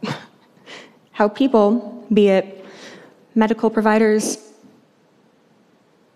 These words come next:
colleagues, strangers, were completely, were literally unable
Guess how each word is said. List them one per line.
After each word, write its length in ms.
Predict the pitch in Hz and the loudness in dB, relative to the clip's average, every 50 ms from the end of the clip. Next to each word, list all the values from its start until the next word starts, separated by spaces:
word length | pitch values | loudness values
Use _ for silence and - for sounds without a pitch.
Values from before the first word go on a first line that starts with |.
| _ _ _ _ - | _ _ _ _ -4
colleagues, 540 | - 214 202 190 190 196 202 - - - - - - - _ _ _ _ _ _ _ - - _ | 0 2 2 4 2 0 -2 -4 -10 -18 -20 -20 -20 -20 _ _ _ _ _ _ _ -20 -20 _
strangers, 800 | - - - - - 185 165 160 175 165 165 170 202 - - - - _ _ _ _ _ _ _ - - _ - - - - - - _ - - - - - - - - _ _ _ _ _ _ _ _ _ _ _ _ _ _ _ _ _ _ _ _ _ _ | -18 -16 -10 -4 0 0 2 2 2 2 0 0 -2 -4 -8 -16 -20 _ _ _ _ _ _ _ -20 -20 _ -20 -20 -20 -20 -20 -20 _ -20 -20 -20 -20 -20 -20 -20 -20 _ _ _ _ _ _ _ _ _ _ _ _ _ _ _ _ _ _ _ _ _ _
were 80 | - 202 | -2 -2
completely, 920 | 202 - 190 - - - - 262 285 277 247 247 226 214 208 202 202 - - | 0 -2 -6 -6 -8 -4 0 2 2 4 4 4 4 4 4 2 0 -2 0
were 140 | 208 220 | 2 4
literally 420 | 214 240 285 320 320 262 220 196 190 | 4 4 4 4 4 4 4 2 2
unable 420 | 180 156 143 143 - - - 202 | 0 0 -2 -4 -4 -6 -6 -8